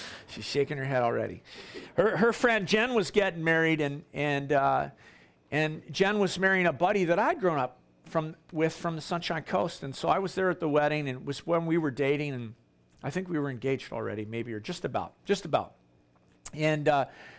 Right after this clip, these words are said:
Lisa was in the bridal party, and at the reception, she was seated up on the platform,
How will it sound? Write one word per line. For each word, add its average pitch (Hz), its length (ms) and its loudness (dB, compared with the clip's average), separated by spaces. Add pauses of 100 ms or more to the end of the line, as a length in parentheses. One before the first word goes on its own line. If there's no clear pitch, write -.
(100)
Lisa 175 260 2
was 208 180 2
in 220 100 0
the 226 60 0
bridal 233 300 2
party, 151 340 0
and 143 100 -2
at 156 140 2
the 180 80 -2
reception, 175 580 -2
she - 180 -6
was 165 280 -4 (140)
seated 190 380 0
up 160 180 0
on 175 120 -2
the 147 80 -2
platform, 170 640 0